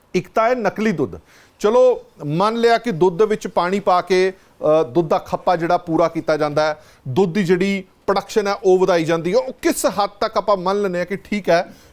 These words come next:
ਕਿ ਘੱਟੋ ਘੱਟ ਸਾਡੀ ਸਿਹਤ ਨਾਲ ਖਿਲਵਾੜ ਤਾਂ ਨਹੀਂ ਹੋ ਰਿਹਾ, ਪਰ ਸਭ ਤੋਂ ਵੱਡੀ ਫਿਕਰ ਵਾਲੀ ਗੱਲ ਇਹ ਹੈ ਕਿ ਜਿਹੜੀਆਂ ਖਬਰਾਂ ਗਾਹੇ ਬਗਾਹੇ ਆਉਂਦੀਆਂ ਰਹਿੰਦੀਆਂ ਨੇ ਕਿ ਕੈਮੀਕਲ ਪਾ ਕੇ, ਸੋਡਾ ਪਾ ਕੇ, ਕਾਸਟਿਕ ਪਾ ਕੇ ਦੁੱਧ ਬਣਾਇਆ ਜਾਂਦਾ ਹੈ, ਉਹ ਸਾਡੇ ਲਈ ਜ਼ਹਿਰ ਹੈ। ਉਹ ਤੋਂ ਕਿਵੇਂ ਬਚਿਆ ਜਾ ਸਕਦਾ ਹੈ, ਇਹ ਸਭ ਤੋਂ ਵੱਡਾ ਸਵਾਲ। ਮੇਰੇ ਨਾਲ ਦੋ ਖਾਸ ਮਹਿਮਾਨ ਨੇ,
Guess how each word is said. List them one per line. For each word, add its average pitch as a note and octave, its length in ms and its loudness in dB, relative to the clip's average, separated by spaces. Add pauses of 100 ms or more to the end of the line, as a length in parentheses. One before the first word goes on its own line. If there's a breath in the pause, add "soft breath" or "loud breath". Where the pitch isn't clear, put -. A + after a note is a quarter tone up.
(120)
ਕਿ G#3 300 -4 (100)
ਘੱਟੋ G3 260 -4
ਘੱਟ G3+ 120 -4
ਸਾਡੀ F#3 300 -4
ਸਿਹਤ G3 280 2
ਨਾਲ G3 80 -10
ਖਿਲਵਾੜ E3 380 -2
ਤਾਂ F#3 160 -4
ਨਹੀਂ G#3 100 -6
ਹੋ D3+ 140 -4
ਰਿਹਾ, A#2 140 -2 (320 loud breath)
ਪਰ B3+ 100 -2
ਸਭ A3+ 220 -4
ਤੋਂ B3 560 0
ਵੱਡੀ E3 360 -4
ਫਿਕਰ A3+ 360 -4
ਵਾਲੀ G#3 240 -2
ਗੱਲ E3+ 220 0
ਇਹ F#3 140 2
ਹੈ D#3+ 160 2 (500 soft breath)
ਕਿ G#3 80 -4
ਜਿਹੜੀਆਂ F#3+ 380 -2
ਖਬਰਾਂ F3 400 -2
ਗਾਹੇ D3+ 260 -2
ਬਗਾਹੇ D#3 300 -2
ਆਉਂਦੀਆਂ D3 340 -4
ਰਹਿੰਦੀਆਂ C#3+ 260 -6
ਨੇ E3 100 -8
ਕਿ F#3+ 120 -10
ਕੈਮੀਕਲ D3 420 -4
ਪਾ B2+ 200 0
ਕੇ, C#3+ 160 -8
ਸੋਡਾ E3+ 340 -2
ਪਾ C#3+ 180 -4
ਕੇ, D3 160 -8
ਕਾਸਟਿਕ E3 460 -6
ਪਾ C#3+ 120 2
ਕੇ C#3 140 -10
ਦੁੱਧ C3 180 -10
ਬਣਾਇਆ B2 240 -8
ਜਾਂਦਾ B2 240 -4
ਹੈ, F3+ 100 -6 (340 loud breath)
ਉਹ F3+ 80 0
ਸਾਡੇ B2 280 -4
ਲਈ B2 120 -6
ਜ਼ਹਿਰ A#2 300 -4
ਹੈ। D#3+ 200 -4 (240 soft breath)
ਉਹ F3 120 -4
ਤੋਂ A3+ 160 -2
ਕਿਵੇਂ G#3+ 220 -4
ਬਚਿਆ F3 280 -2
ਜਾ C#3 140 0
ਸਕਦਾ D#3+ 240 -6
ਹੈ, - 120 -8
ਇਹ D3+ 80 -6
ਸਭ D3 160 -6
ਤੋਂ A#2 140 -4
ਵੱਡਾ G#2+ 180 -4
ਸਵਾਲ। A#2 240 -4
ਮੇਰੇ C3+ 140 -8
ਨਾਲ D#3+ 100 -4
ਦੋ D#3 200 -2
ਖਾਸ D3+ 340 -4
ਮਹਿਮਾਨ C3 260 -4
ਨੇ, F#3+ 120 -8